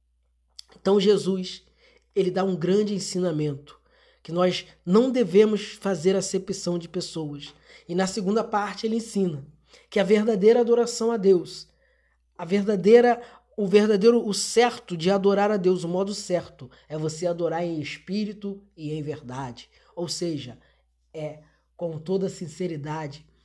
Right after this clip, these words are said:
é com o teu mais profundo, é com o teu interior. E tem que ser algo verdadeiramente verdadeiro,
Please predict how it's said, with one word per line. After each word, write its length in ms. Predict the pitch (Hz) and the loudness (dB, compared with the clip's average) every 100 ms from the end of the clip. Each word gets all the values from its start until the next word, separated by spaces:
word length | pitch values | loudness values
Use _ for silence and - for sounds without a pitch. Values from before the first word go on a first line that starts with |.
| _ | _
é 80 | 165 | -10
com 200 | - 190 | 0 0
o 60 | 180 | 2
teu 220 | 202 190 | 4 4
mais 300 | 185 208 202 | 4 -2 -6
profundo, 640 | - 190 - 196 190 175 | -4 -6 -4 -4 -4 -4
é 40 | 170 | -4
com 200 | 190 196 | -2 -2
o 20 | |
teu 240 | 202 208 | 2 2
interior. 960 | 208 196 220 214 214 190 185 196 - - _ _ - | 0 -2 0 2 2 4 8 8 6 -12 _ _ -16
E 80 | 175 | -10
tem 180 | - 180 | -4 -2
que 160 | - | -2
ser 340 | 156 - 180 175 | -8 -2 2 4
algo 320 | 165 180 170 | 4 2 -2
verdadeiramente 1400 | 151 175 190 175 180 156 160 175 170 151 151 165 143 | -2 0 0 -2 -4 -2 2 2 2 -2 -2 -4 -6
verdadeiro, 840 | 139 160 160 160 151 147 190 190 | -8 -6 -6 -6 -2 8 10 10